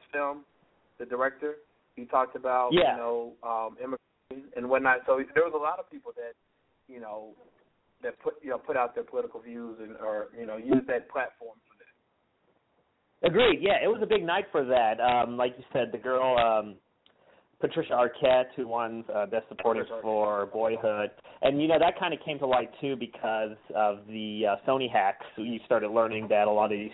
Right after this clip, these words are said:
Speaker 2: female,
Speaker 1: Mm-hmm.
Speaker 2: uh, actresses, like Jennifer Lawrence, is getting paid a small fraction of what the male co-stars are making. So, again, it's raising awareness. Um, like you said, the winner of Best Picture, and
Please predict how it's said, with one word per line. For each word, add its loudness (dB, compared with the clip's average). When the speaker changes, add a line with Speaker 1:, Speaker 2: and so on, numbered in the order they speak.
Speaker 2:
female, -4
Speaker 1:
Mm-hmm. 4
Speaker 2:
uh, 6
actresses, 0
like -4
Jennifer -6
Lawrence, 2
is -14
getting -4
paid -2
a -18
small 0
fraction -2
of -2
what 2
the -2
male 2
co-stars -2
are -8
making. -10
So, 4
again, -2
it's -10
raising 0
awareness. -2
Um, 4
like -6
you -14
said, 0
the -8
winner -4
of -4
Best -2
Picture, 0
and -4